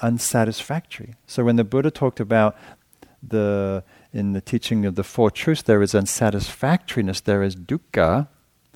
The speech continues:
there are things that are hard to bear, he's pointing to this, this element of our experience, right? That because of change, there's unreliability, there's uncertainty, there's undependability, right? You can't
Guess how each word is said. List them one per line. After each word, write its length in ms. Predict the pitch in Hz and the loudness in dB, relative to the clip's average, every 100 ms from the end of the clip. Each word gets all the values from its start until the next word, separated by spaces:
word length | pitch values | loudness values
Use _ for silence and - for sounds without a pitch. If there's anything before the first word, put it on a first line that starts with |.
| - _ _ | -20 _ _
there 140 | 107 | -6
are 60 | 101 | -6
things 340 | - 120 120 | 2 2 4
that 100 | 117 | 2
are 80 | 104 | -2
hard 340 | 95 117 107 - | -2 -2 -2 -4
to 100 | 95 | -16
bear, 540 | - 131 131 90 110 - _ _ _ _ | -4 0 2 0 -4 -10 _ _ _ _
he's 160 | 117 117 | -6 -6
pointing 400 | - 135 135 131 | -4 0 2 2
to 140 | - | 0
this, 580 | 107 104 143 - - - - _ _ _ _ _ | -4 4 4 4 -6 -8 -14 _ _ _ _ _
this 220 | 127 - - | -4 -4 4
element 360 | 123 131 131 117 | 10 10 10 4
of 100 | 104 | 4
our 140 | 101 | 4
experience, 880 | 98 - - 131 127 - - - - _ _ _ _ _ _ _ | 4 -2 -8 -8 -8 -10 -20 -20 -20 _ _ _ _ _ _ _
right? 160 | 113 135 | -12 -6
That 120 | 113 | -2
because 440 | 113 117 - 156 156 | 0 0 2 2 2
of 140 | 147 | 0
change, 520 | - 135 120 117 117 | -2 2 4 4 0
there's 260 | 120 110 - | 2 0 0
unreliability, 1200 | 120 120 117 110 110 110 107 95 117 107 87 82 _ - _ | -2 0 2 4 4 4 2 0 0 0 -4 -10 _ -20 _
there's 180 | 113 104 | -4 -4
uncertainty, 1040 | 110 107 - - 135 123 120 104 - - 87 | -4 -4 -4 -4 0 0 0 -8 -10 -12 -8
there's 200 | 104 98 - | -6 -8 -2
undependability, 1400 | 117 123 123 117 - 113 110 107 95 107 101 92 85 - _ _ _ - | 0 2 2 0 0 0 2 0 2 4 4 2 -8 -12 _ _ _ -10
right? 100 | 107 | -2
You 140 | 120 | -2
can't 320 | - - 131 | 0 4 4